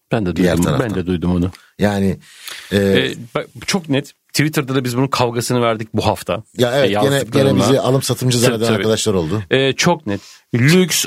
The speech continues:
Speaker 1: otomobilin vergisi yüzde üç yüz, olsun, itirazım
Speaker 2: Hiç
Speaker 1: yok.
Speaker 2: itirazım yok.
Speaker 1: Fakat iki litre ve üzerindeki bir motor hacmine sahip her otomobil lüks değil kardeşim.
Speaker 2: O
Speaker 1: Değil
Speaker 2: da ayrı bir
Speaker 1: yani.
Speaker 2: tartışma. Ya, iki litre motorlu otomobil lüks mü?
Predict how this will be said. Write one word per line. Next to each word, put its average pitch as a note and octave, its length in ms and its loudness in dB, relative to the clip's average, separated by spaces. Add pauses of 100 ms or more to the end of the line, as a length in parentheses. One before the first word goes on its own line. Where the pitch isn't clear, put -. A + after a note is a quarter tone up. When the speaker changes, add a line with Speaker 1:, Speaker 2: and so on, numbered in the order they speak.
(120)
Speaker 1:
otomobilin C3+ 680 0
vergisi C3 480 -4
yüzde B2+ 320 0
üç C3+ 300 -2
yüz, B2+ 200 0 (260)
olsun, B2+ 440 -2 (160)
itirazım B2 560 0
Speaker 2:
Hiç A2+ 60 4
Speaker 1:
yok. G2+ 140 2
Speaker 2:
itirazım F2 380 -4
yok. B2 80 -6 (200)
Speaker 1:
Fakat E3 360 -2 (240)
iki - 240 0
litre G#2+ 420 -2
ve C3 140 0
üzerindeki C3+ 680 0
bir B2+ 100 2
motor A#2+ 320 0
hacmine G#2+ 380 -2
sahip A2+ 360 -2
her - 280 -2
otomobil B2+ 500 -4
lüks - 220 -6
değil C3 240 2
kardeşim. A2 460 -2 (800)
Speaker 2:
O - 40 0
Speaker 1:
Değil - 120 4
Speaker 2:
da - 20 2
ayrı - 120 2
bir G3+ 40 4
Speaker 1:
yani. A#2+ 160 2
Speaker 2:
tartışma. - 440 -6
Ya, D2+ 220 -8
iki G#2+ 240 0
litre D#3 220 0
motorlu C#3+ 340 2
otomobil C3+ 360 0
lüks C3 200 0
mü? G#2 200 0